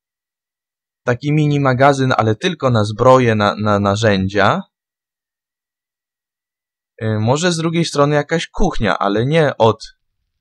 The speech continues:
od sypialni króla, tylko, y, od korytarza. Też zobaczymy.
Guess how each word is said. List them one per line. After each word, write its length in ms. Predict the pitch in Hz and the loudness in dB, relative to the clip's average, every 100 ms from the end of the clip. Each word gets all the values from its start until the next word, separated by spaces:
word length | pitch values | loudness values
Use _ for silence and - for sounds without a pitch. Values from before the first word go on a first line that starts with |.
| _ _ _ _ _ - | _ _ _ _ _ 0
od 240 | 120 - | 0 0
sypialni 720 | - 123 139 127 113 107 104 | -6 -6 4 4 4 0 -4
króla, 600 | - 117 107 92 95 147 | -2 0 2 2 0 0
tylko, 680 | 175 127 123 - 127 147 175 _ _ _ _ _ _ _ | -4 -6 -6 -2 0 0 -4 _ _ _ _ _ _ _
y, 160 | 117 117 | 0 2
od 160 | 113 - | 2 2
korytarza. 600 | 135 147 156 123 95 - _ _ | 2 2 4 2 0 -10 _ _
Też 180 | 135 143 | -4 2
zobaczymy. 500 | 156 147 - 92 | 4 4 2 -6